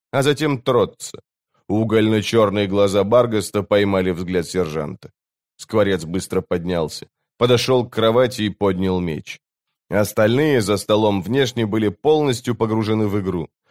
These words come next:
Только легкий скрип стульев выдавал тревогу и напряжение. Скворец протиснулся мимо Тротца, прикрыл дверь, оставив тонкую щелку,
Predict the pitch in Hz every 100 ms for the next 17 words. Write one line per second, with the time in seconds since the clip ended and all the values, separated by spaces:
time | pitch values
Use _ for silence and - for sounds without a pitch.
0 | _ - 165 - 165 165 156 151 135 151
1 | 143 117 - 156 123 104 92 87 98 98
2 | 98 95 95 101 110 104 95 92 90 85
3 | 90 78 78 69 - _ _ _ _ _
4 | - - 107 110 104 - 107 101 107 98
5 | 98 92 101 101 95 - 127 - - 90
6 | 78 127 131 123 135 117 131 135 110 -
7 | 92 110 98 107 104 92 107 98 95 98
8 | 95 - 98 92 - 80